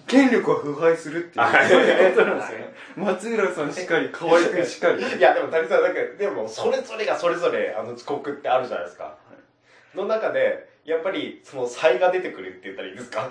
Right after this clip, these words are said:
Speaker 1: はい。
Speaker 2: <laughs> そこって、松浦さん何がすごいかって言ったら、例えば、稲ちゃんが遅刻してきたら、「本当にすいません」って言って、芸人なのに、ずーっと落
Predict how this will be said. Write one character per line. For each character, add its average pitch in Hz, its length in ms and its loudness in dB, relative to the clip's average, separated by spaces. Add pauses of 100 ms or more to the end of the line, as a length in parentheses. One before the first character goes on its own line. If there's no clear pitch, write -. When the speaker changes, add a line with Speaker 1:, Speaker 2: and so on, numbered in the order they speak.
(140)
Speaker 1:
は 165 200 -2
い。 185 120 -2
Speaker 2:
<laughs> 156 80 -8
そ 156 140 -8
こ 190 180 -4
っ - 40 -16
て、 - 300 2 (320)
松 214 260 6
浦 226 140 4
さ 110 100 0
ん 113 80 -4
何 220 220 4
が 165 140 2
す 123 100 -8
ご 113 140 -2
い 113 40 -6
か 104 160 -6
っ - 20 -12
て - 100 -20
言 101 80 -14
っ - 20 -20
た 110 120 -8
ら、 104 360 -4
例 196 140 2
え - 20 6
ば、 180 80 4
稲 214 320 4
ち - 60 -2
ゃ 131 100 2
ん - 60 -4
が 104 80 -2
遅 - 100 -12
刻 - 240 -10
し - 60 -18
て 123 80 -16
き - 60 -18
た 113 100 -8
ら、 104 100 -6 (260)
「本 247 180 -4
当 254 80 0
に 240 60 -4
す - 140 -4
い 320 40 0
ま 254 160 2
せ 254 240 6
ん」 247 60 -2
っ - 40 -10
て 190 140 -2
言 - 180 0
っ - 20 -2
て、 - 60 -4
芸 220 260 8
人 247 100 -4
な 254 120 8
の 185 140 6
に、 139 240 -4 (140)
ず - 200 -14
ー 285 300 -4
っ - 40 -12
と - 200 2
落 175 120 4